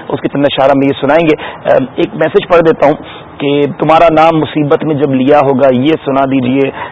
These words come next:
ایک اسلامی بھائی ہیں، کہتے ہیں، وعلیکم السلام ورحمۃ اللہ وبرکاتہ، ماشاءاللہ پروگرام بہت ہی اچھا ہے، ریگولر سارے پروگرام دیکھتا ہوں، پلیز نعت سنا دیجئے جو مدینے کے تصور میں جیا کرتے ہیں۔ اور اسی طرح جو کب گناہوں سے کنارہ میں کروں گا یا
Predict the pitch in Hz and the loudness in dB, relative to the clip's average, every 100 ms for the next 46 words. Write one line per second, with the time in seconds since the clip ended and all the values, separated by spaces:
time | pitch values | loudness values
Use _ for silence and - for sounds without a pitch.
0 | - 135 127 127 135 143 143 139 139 131 | -4 -4 -4 -4 -2 0 2 2 2 2
1 | 131 117 135 135 131 123 120 135 - 131 | 0 0 -2 -2 0 -2 -2 -6 -4 -2
2 | 135 135 123 127 131 131 127 127 131 139 | -2 -2 -4 -4 0 0 2 0 -2 -2
3 | 139 156 147 147 165 151 170 175 147 - | -2 0 0 2 2 4 2 2 -2 0
4 | 147 151 - - - 120 143 175 214 214 | 0 0 -4 -16 -10 0 2 4 4 2
5 | - 165 196 170 165 165 156 147 139 156 | 2 2 2 2 2 2 2 0 2 2
6 | 160 156 160 139 143 - 143 139 135 131 | 2 2 0 2 2 2 0 0 0 0
7 | 135 - - - 147 139 135 147 139 147 | -2 -2 -12 -6 0 0 2 2 0 0
8 | 139 - 131 127 131 131 107 123 123 - | -2 -2 -2 0 0 -2 -2 2 2 2
9 | 123 107 - 110 110 - - - - - | -6 -4 -6 -4 -6 -10 -16 -16 -14 -2
10 | 123 127 127 151 170 185 156 151 143 147 | 2 2 2 -2 -4 0 2 2 4 2
11 | 127 175 143 143 143 139 139 131 135 131 | 2 0 2 2 2 2 0 -2 0 2
12 | 135 135 - - 131 127 | 2 0 0 -2 0 2